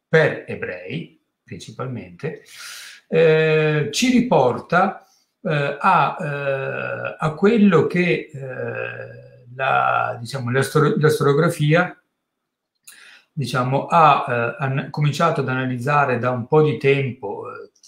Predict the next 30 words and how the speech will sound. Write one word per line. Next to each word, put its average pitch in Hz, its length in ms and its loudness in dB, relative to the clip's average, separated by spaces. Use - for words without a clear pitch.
alcuni - 400 -4
l'avevano 117 280 0
fatto, 110 320 2
insomma, 101 280 -8
fi-, - 300 -12
<laughs> - 400 -6
da 143 160 -2
ben 127 260 -4
prima, 123 420 -6
ma, 117 100 -4
diciamo, 110 280 -4
poi 117 180 4
anche, 117 300 0
diciamo, 104 320 -8
la 104 100 -2
storia, 117 420 -2
diciamo, 104 320 -8
le 101 120 -10
analisi 110 320 -4
storiche 104 340 -8
hanno - 240 -18
il - 120 -20
proprio - 380 -10
percorso, 113 720 -6
eh, 101 760 -6
e 160 600 4
ha 185 240 6
cominciato 147 720 4
a, 127 340 4
eh, 139 240 -6